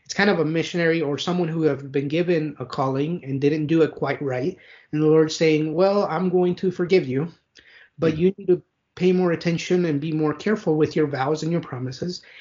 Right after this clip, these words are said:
Speaker 1: And then you're given this great scriptures, uh, s-, at the end, six, seven, and eight, where it says, "Therefore strengthen your brethren in all your conversations, in all your prayers, in your, all your exhortations, and in all your doings." And so it's kind of like,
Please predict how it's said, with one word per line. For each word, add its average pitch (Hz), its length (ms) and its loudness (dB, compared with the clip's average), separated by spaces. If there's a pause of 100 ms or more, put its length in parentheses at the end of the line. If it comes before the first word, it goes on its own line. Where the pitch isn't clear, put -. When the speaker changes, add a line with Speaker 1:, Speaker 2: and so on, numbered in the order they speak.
(240)
Speaker 1:
And 226 540 6
then 180 260 0
you're 180 120 4
given 175 540 2 (180)
this 147 400 -4
great 196 320 2
scriptures, 139 720 -2 (840)
uh, 139 240 0
s-, - 260 -10 (120)
at 147 280 -8
the 143 140 0
end, 151 160 0
six, - 220 -6
seven, 151 220 2
and 139 80 0
eight, 170 160 2
where 143 160 0
it 147 40 -2
says, 147 680 0
"Therefore 170 280 2
strengthen 190 400 0
your 160 100 0
brethren 160 360 0
in 151 100 -4
all 147 160 -2
your 147 140 -4
conversations, 135 760 -8
in 131 100 -4
all 143 140 0
your 139 120 -2
prayers, 127 340 -8
in 131 160 -4
your, 135 300 -6 (160)
all 151 160 2
your 139 140 0
exhortations, 131 680 -6 (300)
and 139 100 0
in 139 120 2
all 135 180 2
your 131 120 0
doings." 120 460 0 (340)
And 147 100 -8
so 160 80 4
it's - 100 0
kind 196 220 2
of 190 100 -2
like, 147 320 -2